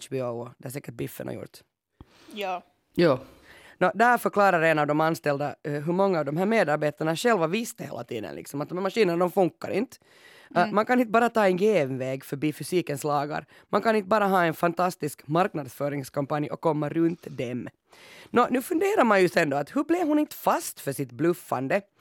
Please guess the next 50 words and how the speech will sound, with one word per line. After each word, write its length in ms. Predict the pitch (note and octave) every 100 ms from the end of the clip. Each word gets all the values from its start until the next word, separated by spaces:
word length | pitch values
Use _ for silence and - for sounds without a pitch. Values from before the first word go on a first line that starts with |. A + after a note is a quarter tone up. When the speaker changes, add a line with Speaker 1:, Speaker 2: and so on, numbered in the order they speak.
| - -
Speaker 1:
Och 360 | - - F#3 -
då 80 | G#3+
säger 260 | B3+ A3+ G#3+
de 120 | G3
anställda 540 | G3+ - E3+ D3+ D3 - -
att 180 | D#3+ - _ _ -
det 140 | F#3
var 80 | G3+
liksom, 200 | G3+ F#3+
man 100 | G#3+
kunde 260 | B3 A#3
inte 140 | F3+ -
säga 260 | F#3+ D3
något 220 | A#2 C3 C#3
till 100 | D#3
ledningen. 420 | C#3 C3 G#2+ - - -
För 140 | -
klagar 380 | A3+ D#4+ F4 A#3+
man 180 | G#3+ G#3
blev 140 | G3
man 100 | F#3+
hotad 480 | G3 A#3 E3+ C#3 C3+
och 100 | C#3+
uppsagd. 440 | D3+ - D3+ A3 B3+ _ _ _ -
Och 220 | - F3+
det 80 | G3+
fanns 380 | - D4 D4 F#3+
en 100 | F#3
paranoia 540 | G3 F#3 G#3 G#3+ D#3
runt 160 | D3 D3+
Elisabeth 420 | D#3+ D#3+ D3 D#3+
Holmes 260 | E3+ E3+
som 120 | - D3
bara 160 | E3+
växte 400 | F3 G#3+ - -
i 60 | C3
takt 240 | D3+ -
med 80 | C#3+
hennes 260 | C#3 C#3 D#3
lögner. 380 | D#3 D3+ B2+
Att 160 | G#2 - - - _
hon 100 | F3
installerade 480 | F3 E3+ F3 F3 D#3
så 100 | D3+
här 60 | C#3+
skottsäkra 560 | - D#3+ - D3 C#3+
fönster 360 | - C#3+ C#3 C3
till 100 | C3+
sitt 180 | D3 -
kontor. 540 | D3+ - D3+ E3